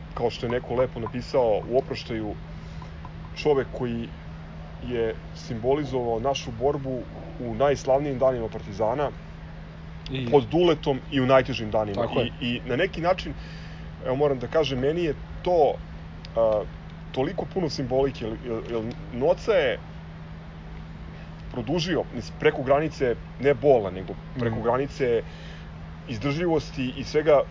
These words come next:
Speaker 1: pojmljivog, produžio je profesionalno bavljenje sportom des-,
Speaker 2: Samo, samo
Speaker 1: deset godina nakon što su mu lekari rekli da treba da vodi računa o sebi i da završi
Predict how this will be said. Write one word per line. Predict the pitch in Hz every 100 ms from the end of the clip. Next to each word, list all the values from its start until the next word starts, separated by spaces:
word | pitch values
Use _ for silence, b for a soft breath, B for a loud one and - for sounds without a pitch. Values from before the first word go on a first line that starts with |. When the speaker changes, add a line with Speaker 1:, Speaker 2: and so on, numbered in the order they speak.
| - - -
Speaker 1:
pojmljivog, | 156 170 185 120 127 - B B B B -
produžio | 135 131 175 170 185
je | 147 123 107 80 - - -
profesionalno | 156 170 - 143
bavljenje | 123 147 135 110
sportom | - 101 - 131
des-, | 117 -
Speaker 2:
Samo, | - 151 175
samo | 160 147 131 117
Speaker 1:
deset | 208 175 170 127
godina | 170 143 123 98
nakon | 92 135 147 147
što | -
su | -
mu | 131
lekari | 120 147 143
rekli | 123 123 -
da | 107 104 101 - - - -
treba | 131 135 120
da | 110 101 - - - -
vodi | 139
računa | 127 - 147 131
o |
sebi | 110 143 139 135
i |
da | 113
završi | 110 113 117 - 95